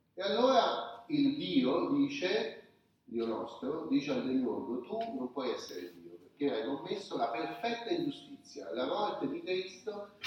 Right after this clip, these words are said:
è l'ingiustizia assoluta, una persona senza peccato che tu hai fatto morire ingiustamente. È talmente ingiusta che tu non ti puoi più,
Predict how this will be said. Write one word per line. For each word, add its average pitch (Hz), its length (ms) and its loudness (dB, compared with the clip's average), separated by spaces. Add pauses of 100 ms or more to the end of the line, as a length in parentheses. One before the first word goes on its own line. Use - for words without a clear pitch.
(140)
è 175 220 4
l'ingiustizia 202 1300 0 (200)
assoluta, - 840 -2
una 160 340 -4
persona 170 600 -4 (220)
senza 190 480 -4
peccato 147 640 -2
che 131 140 -2
tu 165 160 -6
hai - 140 -2
fatto - 320 -8
morire 120 340 -6
ingiustamente. - 640 -18
È - 60 -16
talmente 214 480 2
ingiusta - 580 -4
che - 140 -6
tu 170 100 0
non 151 160 2
ti 147 60 -10
puoi 143 260 -2
più, 101 260 -12